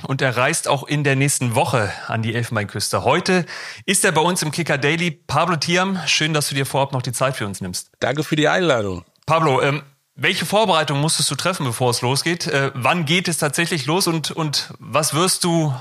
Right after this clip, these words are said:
Speaker 1: an der Elfenbeinküste treiben?
Speaker 2: Ähm, also ich musste tatsächlich ein bisschen planen. Äh, ich habe einen Sohn, der achtzehn wird am sechzehnten.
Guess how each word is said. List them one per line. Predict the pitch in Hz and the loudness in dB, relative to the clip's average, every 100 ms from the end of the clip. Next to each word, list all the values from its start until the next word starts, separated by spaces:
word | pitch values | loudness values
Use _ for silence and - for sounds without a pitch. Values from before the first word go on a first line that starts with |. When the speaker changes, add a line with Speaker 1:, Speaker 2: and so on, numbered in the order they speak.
| - | -4
Speaker 1:
an | 147 | 0
der | 143 | 2
Elfenbeinküste | 135 151 143 131 143 127 | 0 0 -2 0 -2 -2
treiben? | - - 90 - _ _ - | 0 0 0 -8 _ _ 0
Speaker 2:
Ähm, | 135 139 135 131 131 135 _ _ _ | 2 2 0 0 -2 -8 _ _ _
also | - 139 | -2 2
ich | 151 139 | 0 2
musste | 160 165 165 | 0 2 0
tatsächlich | 165 147 165 156 147 | 0 0 0 0 -2
ein | 139 | 0
bisschen | 151 160 139 | 0 0 -2
planen. | 139 135 156 175 185 185 | 0 2 2 2 2 2
Äh, | 185 135 135 131 127 120 123 | 2 2 2 2 -2 -6 -8
ich | 123 131 | -2 0
habe | 135 | 0
einen | 127 | 2
Sohn, | 139 151 | 2 4
der | 143 135 131 127 - | 4 4 4 2 0
achtzehn | 139 - - 156 143 | -4 -4 -2 0 2
wird | 151 156 - - | 0 0 -2 -2
am | 131 | -2
sechzehnten. | 120 147 - - 156 151 147 156 160 | 0 0 0 0 0 0 2 2 2